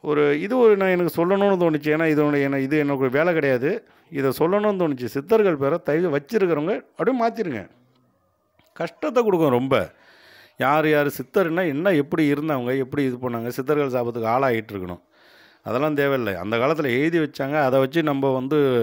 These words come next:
ஏதோ சொல்லிக்கிட்டு இருக்கோம், போறோம், வரோம். இல்ல அவங்க எழுதலைன்னாக்கா இந்த, இந்த செடி என்ன ஆகும்னு நமக்கு தெரியுமா? தெரியாது. இல்ல வேற யாருக்காவது தெரியுமா? தெரியாது. சித்தர்கள் இதே இப்ப தான் வந்திருக்குது. அதாவது இந்த, எ-, இதெல்லாம் செல்லுலாம் வந்ததுக்கப்புறம் தான். அதுக்கப்புறம்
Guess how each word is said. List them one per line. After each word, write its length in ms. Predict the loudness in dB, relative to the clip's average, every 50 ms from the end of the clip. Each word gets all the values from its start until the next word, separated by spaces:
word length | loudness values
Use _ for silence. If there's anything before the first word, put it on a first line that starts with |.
| 0 0 0
ஏதோ 260 | 0 2 2 2 2 0
சொல்லிக்கிட்டு 360 | 0 0 2 2 0 0 -2 -4
இருக்கோம், 240 | -4 -4 -4 -4
போறோம், 400 | -2 -2 0 0 0 0 0 0
வரோம். 160 | -2 -4 -6 -10 _ _ _ _ _ _ -20 -20 -20 _ _ -8
இல்ல 160 | -4 -2 0
அவங்க 220 | 0 0 0 0 2
எழுதலைன்னாக்கா 680 | 2 2 2 2 2 0 0 0 -2 -2 -2 -2 0
இந்த, 140 | 0 0 0
இந்த 180 | 0 -2 -2 -2
செடி 240 | -2 -2 0 0 0
என்ன 260 | 0 0 0 0 0
ஆகும்னு 180 | 0 0 -2 -4
நமக்கு 280 | -4 -4 -6 -6 -4
தெரியுமா? 460 | -4 -2 -2 -2 -2 -2 -4 -4 -6 -10 _ _ _ _ _ _
தெரியாது. 540 | -6 -4 -2 0 0 0 0 -2 -6 -14 _ _ _ _ _ _ _ _ _ _ _ _ _ _ _ _ _ _ _ _ -18 -10
இல்ல 200 | -4 0 0 2
வேற 200 | 2 2 2 2
யாருக்காவது 340 | 2 0 2 0 0 0 0
தெரியுமா? 460 | 0 -2 -2 -2 -2 -4 -4 -6 -8 -6 _
தெரியாது. 420 | -2 0 2 2 2 2 0 -4
சித்தர்கள் 500 | -6 -8 -10 -4 -2 0 0 2 2 2
இதே 200 | 2 2 2 0
இப்ப 260 | 0 -2 -2 0 0
தான் 260 | 2 2 2 2 0 0
வந்திருக்குது. 420 | -2 -2 -2 -4 -4 -6 -6 -8 _ _ _ _ _ _ _ _ -20 -12 -10
அதாவது 300 | -4 -2 0 0 0 0
இந்த, 120 | 0 0 0 0
எ-, 440 | 2 2 0 0 0 0 -2 -4 -4
இதெல்லாம் 380 | -6 -8 -6 -4 -4 -4 -6 -4 -6
செல்லுலாம் 440 | -4 -2 -2 -2 0 0 -2 -2 -2
வந்ததுக்கப்புறம் 420 | -2 -4 -4 -2 -4 -4 -4 -6 -4
தான். 120 | -4 -4
அதுக்கப்புறம் 440 | -4 -4 -6 -6 -4 -4 -4 -4